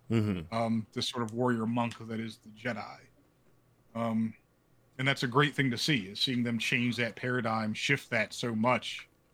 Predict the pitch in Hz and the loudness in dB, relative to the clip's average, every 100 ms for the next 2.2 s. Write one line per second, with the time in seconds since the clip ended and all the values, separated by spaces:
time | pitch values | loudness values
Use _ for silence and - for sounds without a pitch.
0 | _ _ _ _ _ - 120 120 117 113 | _ _ _ _ _ -2 0 2 0 -4
1 | 110 _ - 123 113 135 123 - 123 117 | -10 _ -6 -6 -2 2 2 0 0 2
2 | 113 - | 0 -4